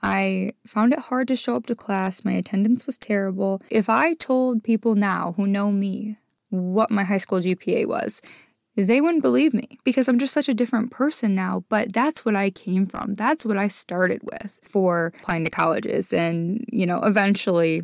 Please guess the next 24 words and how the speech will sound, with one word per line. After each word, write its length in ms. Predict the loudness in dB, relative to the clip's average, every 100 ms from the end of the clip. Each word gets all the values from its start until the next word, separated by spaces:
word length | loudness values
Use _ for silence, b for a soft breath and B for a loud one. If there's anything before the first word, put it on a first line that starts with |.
| -8 -20 -6 -2
getting 260 | 0 0 0
into 160 | 0
law 200 | 2 2
school. 280 | 0 0 0
But, 280 | 0 -2 -6 -4
you 160 | -2
know, 280 | -2 -4 -8 -14 _ _
your 120 | -4
high 180 | 0 2
school 220 | 2 0
G 160 | 0 0
P 180 | 0 0
A 40 |
is 80 | 0
the 100 | -4
foundation. 640 | -4 -4 -2 0 0 -2 -16 -4
And 280 | 2 4 2 -4 _ _ -2
let 120 | 2
me 80 | 4
tell 140 | 2
you, 180 | 0 -4 -4
my 220 | 0 0
foundation 680 | 4 4 4 2 2 0 0 -6
was 460 | -4 -2 -2 -4